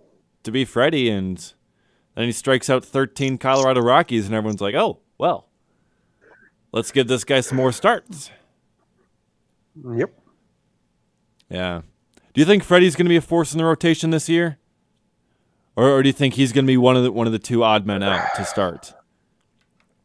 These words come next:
Speaker 1: 'Cause I could see the Brewers giving him some
Speaker 2: Uh,
Speaker 1: more time in, in triple A just because he's twenty-two years old.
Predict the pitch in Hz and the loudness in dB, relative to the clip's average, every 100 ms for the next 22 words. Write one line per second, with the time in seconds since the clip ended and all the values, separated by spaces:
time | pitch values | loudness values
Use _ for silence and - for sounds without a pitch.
0 | - _ _ - 147 156 196 180 165 156 | -20 _ _ -4 0 2 0 0 0 2
1 | 160 147 139 131 135 127 117 127 131 - | 2 2 2 2 2 2 4 4 4 2
2 | 110 113 123 120 95 104 - 123 101 98 | 0 0 0 -2 -4 -8 -6 -4 -2 0
3 | 104 110 113 - 123 110 110 104 - 113 | 2 0 -2 -2 0 0 -2 -8 -4 -4
4 | 107 117 110 101 98 95 110 110 | -2 -2 -2 -2 0 0 0 -2